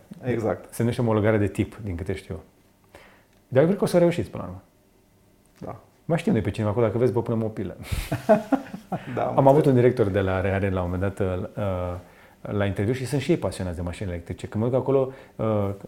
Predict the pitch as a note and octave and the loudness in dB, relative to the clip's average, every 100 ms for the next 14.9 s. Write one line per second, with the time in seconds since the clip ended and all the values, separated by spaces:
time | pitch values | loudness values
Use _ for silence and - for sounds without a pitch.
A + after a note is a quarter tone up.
0 | - A#2 G#2+ G#2 A#2 G2+ A2+ G2 A#2 A2+ | -6 -2 0 0 -2 -2 -2 -2 -2 0
1 | G2+ F#2 G#2+ G#2 A#2+ G#2 G2 F#2 F#2+ G2 | -2 -2 -4 0 2 2 0 0 0 2
2 | F#2+ A2+ G#2 F#2+ B2+ B2+ B2+ - B2 G2 | 2 2 2 0 0 -2 -4 -2 0 2
3 | A2+ C3 A2+ - G#2+ G#2 A2 G2+ A2 A#2+ | 2 2 2 2 2 4 2 2 0 2
4 | C#3 D#3+ - - D3 D#3+ D3 F#3+ D3 C#3 | 2 2 -8 2 8 8 8 2 2 4
5 | E3 D3 - - - - _ _ _ - | 4 2 0 -14 -20 -20 _ _ _ -12
6 | - D3 D3 C#3+ C#3+ D3 C3 C#3 - C#3+ | -6 4 6 8 8 8 8 8 10 12
7 | C#3 C3+ C3+ C3+ C#3 G#2 - - - - | 12 12 10 10 8 6 4 -2 -14 -12
8 | - - - - - - C3+ A#2+ A#2 E3+ | -10 -10 -14 -20 -16 -6 -4 -2 10 10
9 | E3+ E3 D#3 D3+ D#3 C#3+ A2 - - _ | 12 8 10 10 10 4 0 -10 -20 _
10 | - - _ _ _ _ - - A2+ G2+ | -20 -20 _ _ _ _ -20 -10 -10 -2
11 | A2+ - - - B2 G#2+ - A2+ D#3 D3+ | -4 -4 -16 0 0 0 -2 0 0 0
12 | B2 D3 A2 G2 G2 _ A2 G#2+ B2+ B2+ | 0 0 0 -4 -10 _ -6 -4 -4 -6
13 | - A2 - - - G#2 F#2 B2 A2+ F#2+ | -6 -6 -8 -18 -6 -4 -4 -4 -4 -4
14 | - G#2+ G#2+ A2 G2+ G2+ - G2+ | -2 -2 -2 -6 -8 -8 -8 -10